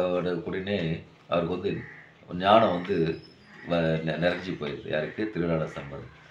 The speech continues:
அப்போ அந்த மூணு இளம் வயதுலேருந்தே வந்து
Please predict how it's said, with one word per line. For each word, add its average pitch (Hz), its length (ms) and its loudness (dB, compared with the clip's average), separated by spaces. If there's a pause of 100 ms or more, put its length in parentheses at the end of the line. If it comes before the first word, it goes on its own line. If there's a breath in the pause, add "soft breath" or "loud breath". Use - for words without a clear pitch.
(260 soft breath)
அப்போ - 380 6 (400)
அந்த 104 240 4
மூணு 113 340 4
இளம் 120 260 6
வயதுலேருந்தே 107 580 6
வந்து 87 460 0